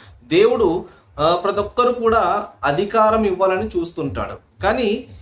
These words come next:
ఈ అధికారం అనేది ఎవరికి పడితే వారికి దేవుడు ఇవ్వడు.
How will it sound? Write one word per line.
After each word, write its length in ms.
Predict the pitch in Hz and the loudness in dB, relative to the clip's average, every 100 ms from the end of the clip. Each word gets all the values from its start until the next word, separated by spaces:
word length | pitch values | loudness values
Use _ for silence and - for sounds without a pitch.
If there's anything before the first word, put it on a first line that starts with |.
| - - | -20 -10
ఈ 280 | 190 226 233 147 | -4 -4 -2 -4
అధికారం 600 | 156 233 262 262 269 240 | -2 -2 0 2 2 2
అనేది 600 | 220 220 214 180 202 - | 0 0 0 -2 -2 -8
ఎవరికి 480 | 139 143 160 208 214 | -2 0 2 2 0
పడితే 340 | 208 202 202 220 | 0 -2 0 2
వారికి 320 | 208 196 160 | 2 0 -6
దేవుడు 280 | 151 160 156 | -4 -2 -2
ఇవ్వడు. 300 | 117 120 | -2 -4